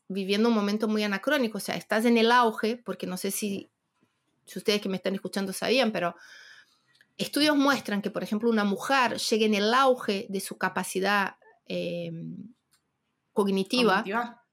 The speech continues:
Speaker 1: alrededor de los cuarenta y cinco, cincuenta, que es el máximo, máximo, máximo. Y por eso nosotros trabajamos mucho con el tema del climaterio y menopausia, que es más o menos cuando empieza, a, empiezan a aparecer los primeros síntomas, ¿no?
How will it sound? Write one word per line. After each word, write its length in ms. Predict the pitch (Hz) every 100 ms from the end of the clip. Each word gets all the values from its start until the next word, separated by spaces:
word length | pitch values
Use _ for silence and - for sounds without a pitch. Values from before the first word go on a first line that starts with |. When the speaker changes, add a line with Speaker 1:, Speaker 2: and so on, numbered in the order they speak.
| _ _ _ _ _ -
Speaker 1:
alrededor 500 | 190 196 202 214 233
de 80 |
los 140 | 233 220
cuarenta 300 | 202 208 214
y 40 |
cinco, 280 | 208 233 233
cincuenta, 600 | 240 202 196 180 196 - _ _ - - _ _ _ _
que 80 | 196
es 60 | 226
el 140 | 233
máximo, 480 | 220 226 226 240 214
máximo, 420 | 208 202 - 180
máximo. 340 | 170 175 - 214 _ _ _ _ - - _ -
Y 100 | 202
por 180 | 214 214
eso 160 | 226
nosotros 460 | 254 240 220 233 233
trabajamos 440 | 214 190 196 202
mucho 260 | 208 208 233
con 140 | 214
el 140 | 196 190
tema 440 | 196 202 202 - -
del 360 | 175 180 185
climaterio 400 | - 180 185 202
y 40 | 208
menopausia, 420 | 196 208 214 254
que 80 | 233
es 60 |
más 160 | 214 214
o 60 | 214
menos 240 | 208 226
cuando 160 | 220 202
empieza, 340 | 196 202 -
a, 140 | 190 185
empiezan 360 | 185 202 220
a 20 | 202
aparecer 260 | 185 214
los 100 | 214
primeros 300 | 214 190 196
síntomas, 440 | - 233 214 170 170
¿no? 260 | 185 240